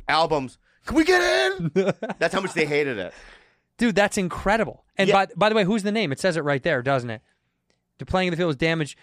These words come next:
Speaker 2: that the fans of the White Sox were required to forfeit the second game to the Tigers 'cause it was a doubleheader. That's the guy, Steve Dahl's an American
Speaker 1: That's
Speaker 2: radio
Speaker 1: him.
Speaker 2: person. He's the owner-operator of Steve Dahl Network. And, uh, he's the one that was campaigning this. He's a Chicago shock jock guy.
Speaker 1: Yeah, yeah.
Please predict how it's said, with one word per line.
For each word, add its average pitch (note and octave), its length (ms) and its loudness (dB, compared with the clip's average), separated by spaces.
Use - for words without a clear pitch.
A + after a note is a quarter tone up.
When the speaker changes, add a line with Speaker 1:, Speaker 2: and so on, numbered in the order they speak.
Speaker 2:
that D#3 100 -2
the D3 80 -2
fans F3+ 320 -2
of F3 40 -4
the E3+ 60 -2
White D#3+ 180 0
Sox E3 180 -2
were D#3 80 -2
required D#3 300 0
to D3 80 -2
forfeit E3+ 460 -6
the F3 80 -8
second E3+ 320 -6
game D3+ 160 -2
to C#3+ 60 -6
the B2+ 40 -10
Tigers D3 300 -2
'cause C3 120 -8
it C#3 60 -4
was C3+ 100 -6
a C3 60 -2
doubleheader. C3+ 600 -4
That's F3 200 0
the F3 60 -6
guy, D#3+ 160 2
Steve G3+ 400 -2
Dahl's F3 320 2
an D#3+ 80 -6
American E3 260 -2
Speaker 1:
That's D#3 160 2
Speaker 2:
radio B2 80 0
Speaker 1:
him. F#3 40 -4
Speaker 2:
person. - 80 -18
He's D#3+ 120 -4
the E3+ 80 0
owner-operator D#3+ 520 0
of C#3+ 120 -4
Steve D3 180 -4
Dahl C#3+ 160 0
Network. C#3 420 -6
And, C3 320 -4
uh, C3 320 0
he's F3 200 0
the E3 100 0
one D#3+ 160 0
that D3 80 -8
was C#3+ 120 -6
campaigning D3 600 -4
this. A2+ 140 -8
He's D3 140 -4
a C#3 60 -4
Chicago D#3 440 -2
shock D3 360 -4
jock A2+ 340 -8
guy. A#2 380 -2
Speaker 1:
Yeah, A#2 260 0
yeah. F#2+ 220 -4